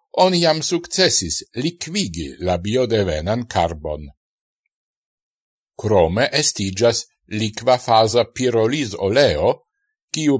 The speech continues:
pro sia alta konsisto el oksigeno kaj acido kaj akvo ne estas rekte aplikebla kiel energiportanto aŭ kiel biofuelo.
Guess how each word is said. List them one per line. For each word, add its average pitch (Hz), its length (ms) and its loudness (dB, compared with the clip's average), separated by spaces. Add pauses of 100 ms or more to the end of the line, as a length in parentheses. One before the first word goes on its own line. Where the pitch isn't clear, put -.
pro 98 180 0
sia 92 400 -2
alta 143 420 2
konsisto 87 880 -6
el 85 300 -4
oksigeno 101 720 0
kaj 98 300 0
acido 90 680 -6
kaj 85 220 -6
akvo 80 520 -2 (600)
ne 185 240 2
estas 165 360 0 (280)
rekte 143 400 -2
aplikebla 92 840 -2 (340)
kiel 90 380 2
energiportanto 90 1300 -4 (420)
aŭ 85 160 0 (100)
kiel 90 440 0
biofuelo. 104 920 -2